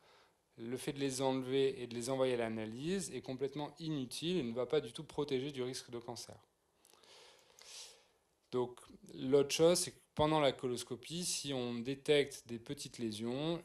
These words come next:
euh, on peut éventuellement perdre les lésions une fois qu'on les a retirées. Donc finalement, c'est difficile de pouvoir donner à la suite de la coloscopie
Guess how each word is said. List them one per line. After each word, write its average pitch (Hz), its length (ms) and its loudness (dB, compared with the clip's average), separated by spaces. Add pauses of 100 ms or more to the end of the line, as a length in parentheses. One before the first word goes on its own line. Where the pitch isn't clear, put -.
euh, 117 380 -6
on 127 180 -6
peut 143 160 -2
éventuellement 127 640 -2
perdre 143 460 4
les 123 100 -2
lésions 123 260 -6
une 123 80 -8
fois 127 160 -6
qu'on 117 160 -10
les 113 220 -8
a 117 180 -4
retirées. 120 800 -6
Donc 117 140 -6
finalement, 127 560 -6
c'est 127 180 -6
difficile 135 460 -8
de 147 60 -6
pouvoir 120 340 -2
donner 131 260 -4
à 135 200 -2
la 139 100 4
suite 147 180 -4
de 139 80 -4
la 127 140 0
coloscopie 131 800 -10